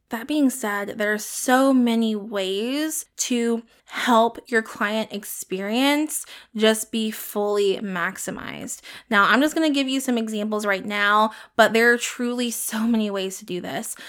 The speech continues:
Now, an example is that you can, you know, send your clients gifts, you know, whether they are onboarding, offboarding, or maybe in the very middle of your contract as a surprise,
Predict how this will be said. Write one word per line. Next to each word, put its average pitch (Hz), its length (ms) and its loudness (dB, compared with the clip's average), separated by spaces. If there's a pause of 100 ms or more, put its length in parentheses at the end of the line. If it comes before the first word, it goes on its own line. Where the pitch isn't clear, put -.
(240)
Now, 208 480 4
an 220 100 0
example 262 640 4
is 220 200 0
that 214 220 2
you 220 180 -2
can, 220 500 2 (200)
you 226 100 0
know, 214 340 4
send 254 360 2
your 262 120 0
clients 226 520 -4
gifts, 208 720 -2 (220)
you 226 80 0
know, 202 100 4
whether 214 440 4
they 214 240 0
are 208 180 4
onboarding, 214 600 2
offboarding, 208 640 4
or 214 140 0
maybe 240 340 2
in 247 80 4
the 208 180 2 (280)
very 262 480 8
middle 247 640 8
of 220 180 0
your 220 140 4
contract 214 600 2
as 208 140 0
a 208 80 -6
surprise, 202 640 4